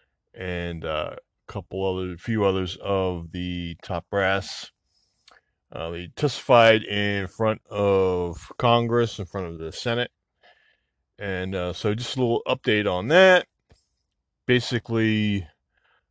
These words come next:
uh, General Milley, uh, kind of skirted the issue of what he said to Woodward,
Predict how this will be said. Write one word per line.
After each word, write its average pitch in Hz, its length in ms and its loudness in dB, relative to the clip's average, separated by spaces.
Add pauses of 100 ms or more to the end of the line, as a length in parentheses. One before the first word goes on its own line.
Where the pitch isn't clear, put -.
(180)
uh, 90 300 -6
General 104 360 -2
Milley, 104 640 2 (580)
uh, 90 380 -8 (1120)
kind 113 180 2
of 98 340 -2 (120)
skirted 117 640 0
the 104 120 -4
issue 113 540 -4
of 92 220 -4
what 98 240 -2
he 101 200 -2
said 104 600 -2 (840)
to 92 720 -4 (320)
Woodward, 117 680 4